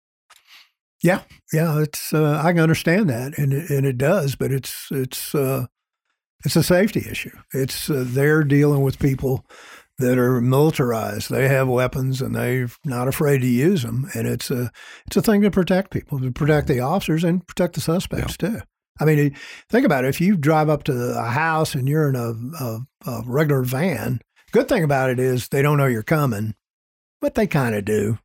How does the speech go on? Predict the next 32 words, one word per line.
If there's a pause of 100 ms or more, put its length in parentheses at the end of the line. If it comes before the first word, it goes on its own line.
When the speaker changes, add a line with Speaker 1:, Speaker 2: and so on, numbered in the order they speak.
(140)
Speaker 1:
because (580)
they
know
what
that
white
van
looks
like. (680)
But, (920)
you
know,
if,
if
you
take
fire
in
that
thing,
it's,
it's
like
Swiss
cheese.
It's,
it's
going
right
through
both
sides.